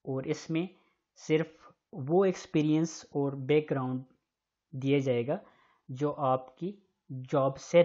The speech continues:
रिलेवेंट है। और रिज्यूमे जो है वो अमूमन एक या दो पेजेस पर मुश्तमिल हो सकती है। ओके, so this is the technical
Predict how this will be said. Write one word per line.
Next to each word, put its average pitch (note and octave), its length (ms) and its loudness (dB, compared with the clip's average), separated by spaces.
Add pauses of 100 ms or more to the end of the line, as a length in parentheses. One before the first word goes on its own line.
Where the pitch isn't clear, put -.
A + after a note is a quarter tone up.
रिलेवेंट B2 420 0
है। G#2 180 -18 (680)
और D3 160 2
रिज्यूमे D#3 460 2
जो D3+ 140 0
है C3 320 -4 (420)
वो C#3 120 -2
अमूमन C3 400 -2 (720)
एक D3 400 2
या C3 240 -2
दो C3 300 -2 (100)
पेजेस A#2+ 280 -4 (100)
पर D3+ 180 -4
मुश्तमिल A#2+ 400 -8
हो A#2 140 -8
सकती - 380 -18
है। A#2 160 -20 (800)
ओके, G3 140 -6
so F3+ 200 -2 (180)
this A3 240 2
is C#3 220 -2 (520)
the C#3 160 0 (120)
technical D3+ 420 0